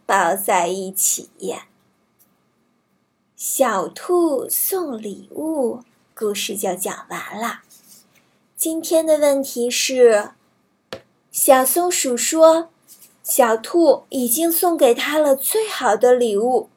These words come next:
这个最好的礼物是什么呀？欢迎在微信公众号里语音回复，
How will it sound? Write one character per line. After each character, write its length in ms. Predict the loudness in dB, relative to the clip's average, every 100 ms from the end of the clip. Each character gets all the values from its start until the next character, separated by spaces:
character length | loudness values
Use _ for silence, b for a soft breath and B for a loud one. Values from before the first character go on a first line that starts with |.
| _ _ _ _ _
这 160 | -4 0
个 160 | 2 2
最 260 | 2 4
好 240 | 4 4 4
的 160 | 4
礼 220 | 2 0
物 320 | 0 0 0 -2
是 180 | -4 -4
什 240 | -2 -2
么 140 | -2 -4 -2
呀？ 240 | -4 -6 -16 _ _ _ _ _ _ _ _ _ _
欢 240 | 2 2
迎 100 | 4
在 200 | 4 6
微 120 | 6
信 280 | 2 0 4
公 180 | 4 4
众 180 | 2 0
号 280 | 2 2
里 320 | 2 -2 -6 -8
语 120 | -4
音 260 | -4 -2 -4
回 240 | 2 2
复， 380 | 2 2 4 4